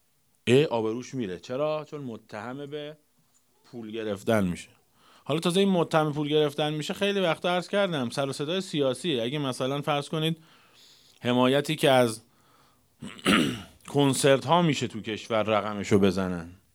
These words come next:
حمایتی که از مراکز فرهنگی که توش فقط کار فرهنگی ضد دینی می‌کنن، غیر دینی می‌کنن بزنن، عددش معلوم می‌شه.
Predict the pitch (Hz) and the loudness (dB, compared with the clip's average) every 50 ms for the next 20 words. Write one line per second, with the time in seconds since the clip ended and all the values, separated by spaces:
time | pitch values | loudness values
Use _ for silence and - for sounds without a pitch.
0 | _ - - 110 107 107 113 123 127 123 147 135 127 147 139 131 135 135 131 131 | _ -14 -10 -8 -6 -4 -2 -2 -4 -4 -6 -10 -8 -6 -2 0 0 0 0 -2
1 | 131 131 _ _ _ _ _ _ _ _ _ _ _ _ _ - - 113 120 120 | -6 -12 _ _ _ _ _ _ _ _ _ _ _ _ _ -8 -4 0 2 2
2 | 117 110 - 139 139 151 139 - 131 120 113 107 113 113 110 110 117 135 131 147 | 2 0 -2 -2 -2 -2 0 0 0 0 2 0 0 0 -2 -2 -2 -4 -6 -8
3 | 143 - - 151 - - 127 117 113 131 120 - 139 135 135 131 123 131 113 107 | -8 -8 -8 -10 -6 -2 0 2 2 0 0 0 0 0 0 0 0 2 2 4
4 | 107 107 104 104 101 123 127 120 113 117 107 101 101 107 101 101 104 107 107 120 | 2 2 2 2 4 4 4 6 6 4 4 4 2 0 2 4 6 8 10 10
5 | 135 139 120 113 - 117 107 104 104 101 95 101 107 104 101 107 104 101 104 104 | 10 10 8 8 8 4 4 4 2 0 2 2 0 2 2 0 -2 -2 -2 0
6 | 104 127 139 131 113 - 117 110 104 107 104 101 107 101 98 107 107 117 123 113 | 2 2 2 2 0 -2 -6 -10 -8 -8 -10 -10 -10 -10 -8 -6 -6 -4 -4 -4
7 | 98 107 98 107 98 101 95 - - 98 95 90 92 92 92 90 90 90 85 - | -6 -8 -8 -10 -12 -12 -12 -12 -12 -12 -12 -12 -12 -12 -12 -12 -12 -14 -14 -16